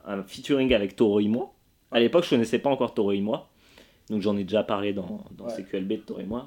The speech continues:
Speaker 1: J'en ai pas mal parlé. Et en fait,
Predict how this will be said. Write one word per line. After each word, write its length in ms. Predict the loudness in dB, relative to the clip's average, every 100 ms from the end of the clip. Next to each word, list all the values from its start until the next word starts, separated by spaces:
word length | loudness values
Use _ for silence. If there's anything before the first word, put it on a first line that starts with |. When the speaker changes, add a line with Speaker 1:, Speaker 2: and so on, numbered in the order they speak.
| -14
Speaker 1:
J'en 100 | -16
ai 60 |
pas 140 | -10 -8
mal 160 | -8
parlé. 260 | -10 -14 -16 _ _ _ _ -20 _ _ 0
Et 120 | 2
en 80 | 2
fait, 300 | 4 2 2